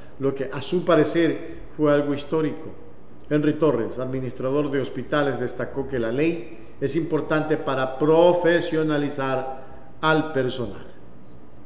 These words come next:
Por último, el galeno Carlos Carvajal subrayó que la ley de carrera sanitaria beneficia a los médicos y al personal de salud,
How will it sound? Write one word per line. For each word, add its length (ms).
Por 140
último, 340
el 80
galeno 400
Carlos 380
Carvajal 480
subrayó 580
que 100
la 120
ley 200
de 140
carrera 360
sanitaria 540
beneficia 520
a 40
los 160
médicos 420
y 40
al 80
personal 460
de 80
salud, 300